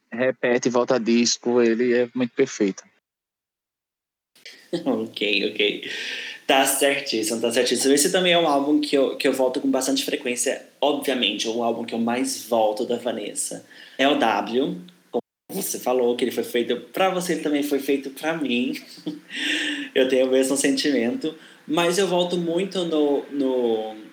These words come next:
Speaker 2: no de dois mil e dois, porque eu tenho uma memória muito afetiva com o D V D que eu assistia bastante. Então, como tem muita música aqui desse álbum no D V D, acaba que,
Speaker 1: Muito
Speaker 2: que me
Speaker 1: fácil, né?
Speaker 2: dá uma,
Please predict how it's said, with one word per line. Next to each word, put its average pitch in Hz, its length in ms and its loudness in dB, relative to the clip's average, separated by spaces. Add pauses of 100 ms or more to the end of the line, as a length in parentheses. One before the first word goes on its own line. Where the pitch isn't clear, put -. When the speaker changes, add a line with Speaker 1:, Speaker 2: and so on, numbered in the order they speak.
(680)
Speaker 2:
no 127 120 2
de 123 120 -2
dois 117 200 0
mil 110 160 -2
e 104 40 -10
dois, 156 320 0
porque 151 240 -2
eu 151 40 -4
tenho 151 140 2
uma 143 80 2
memória 147 280 0
muito 147 260 -2
afetiva 143 400 -4
com 156 280 -8
o 175 100 -4
D 175 120 -4
V 165 120 -6
D 143 160 0
que 135 140 -6
eu 135 40 2
assistia 135 300 -2
bastante. 120 540 -4
Então, 123 340 -10 (380)
como 160 200 0
tem 165 120 -2
muita 143 260 -2
música 135 540 0 (720)
aqui 143 160 -2
desse 127 260 -2
álbum 113 240 -2
no 156 140 -2
D 165 100 -2
V 123 160 0
D, 139 340 0 (580)
acaba 135 480 -2
que, 143 640 0
Speaker 1:
Muito 127 180 -8
Speaker 2:
que 135 80 -4
me 131 140 2
Speaker 1:
fácil, 123 180 -2
né? 120 140 -2
Speaker 2:
dá 127 100 0
uma, 127 480 -4